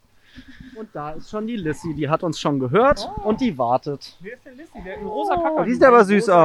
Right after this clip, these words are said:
Speaker 3: aus.
Speaker 1: Kakadu.
Speaker 2: Hi.
Speaker 1: Oh.
Speaker 2: Die hängt so im Käfig hier an der
Speaker 1: Jetzt musst du mal ganz tiefen Augenkontakt mit ihr führen und dann machst du einfach das.
Speaker 2: Und dann?
Speaker 1: Wartest
Speaker 3: Oh.
Speaker 1: du, ob was passiert, ob sie Bock hat.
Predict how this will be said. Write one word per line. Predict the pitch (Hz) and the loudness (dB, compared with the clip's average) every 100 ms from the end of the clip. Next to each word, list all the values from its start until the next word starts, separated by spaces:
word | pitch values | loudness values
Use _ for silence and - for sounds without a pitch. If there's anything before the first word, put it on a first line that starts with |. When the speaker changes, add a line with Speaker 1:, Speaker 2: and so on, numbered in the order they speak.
| 147 | 6
Speaker 3:
aus. | 139 135 | 4 2
Speaker 1:
Kakadu. | 143 127 123 | -2 -6 -8
Speaker 2:
Hi. | 254 277 427 415 427 427 415 | -6 -6 -6 -8 -6 -6 -4
Speaker 1:
Oh. | - | -2
Speaker 2:
Die | 262 | -2
hängt | 294 | -4
so | 262 | -8
im | 233 | -10
Käfig | 294 277 220 180 | -6 -8 -8 -10
hier | 160 156 | -10 -10
an | 165 | -10
der | 175 156 | -8 -2
Speaker 1:
Jetzt | 160 - | -2 0
musst | 185 226 - | -4 -2 -4
du | 185 | -2
mal | 160 | 0
ganz | 175 247 - | -2 -4 -6
tiefen | 220 226 175 | -8 -8 -6
Augenkontakt | 151 202 247 220 208 214 - | 0 0 0 -6 -4 -4 -4
mit | 220 | -6
ihr | 185 190 | -6 -8
führen | - 220 190 | -4 -2 -2
und | 175 | -4
dann | 175 | -4
machst | 175 170 180 | -4 -6 -8
du | |
einfach | 135 160 180 - _ _ _ _ | -6 -2 -2 -4 _ _ _ _
das. | 135 - - _ _ _ - 165 | -4 -4 -12 _ _ _ -16 -10
Speaker 2:
Und | 143 | -4
dann? | 175 330 _ _ _ _ _ - | -4 -6 _ _ _ _ _ 2
Speaker 1:
Wartest | 139 131 - | 2 2 -4
Speaker 3:
Oh. | 190 | -6
Speaker 1:
du, | |
ob | 175 | -4
was | 180 - | -4 -2
passiert, | 202 196 - 123 - _ | -4 -4 -4 -6 -8 _
ob | - - | -16 -6
sie | 160 | -4
Bock | 143 135 123 | -2 -4 -4
hat. | 117 - | -8 -12